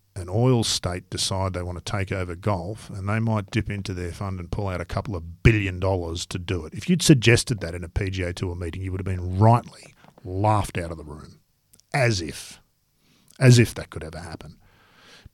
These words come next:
Yet that's exactly what's happened. So there's no surprise they've been caught off guard. Uh, they've been the alpha dog for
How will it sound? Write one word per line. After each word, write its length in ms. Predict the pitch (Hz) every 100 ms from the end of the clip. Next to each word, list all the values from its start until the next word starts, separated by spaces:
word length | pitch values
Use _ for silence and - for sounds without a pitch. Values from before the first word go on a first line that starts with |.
| -
Yet 180 | 110 139
that's 220 | 117 -
exactly 340 | 101 101 98
what's 180 | 95 92
happened. 340 | 101 - - _ _
So 80 | -
there's 140 | 92 107
no 80 | 147
surprise 380 | 107 123 117
they've 100 | 104
been 120 | 95 90
caught 200 | 104 85
off 140 | -
guard. 380 | 104 92 78 - _ _ - - _ _ _ - - -
Uh, 120 | 101
they've 140 | 98 92
been 160 | 98
the 100 | 95
alpha 260 | 98 117 -
dog 400 | 95 101 87 98 - _ -
for 380 | - - 80 82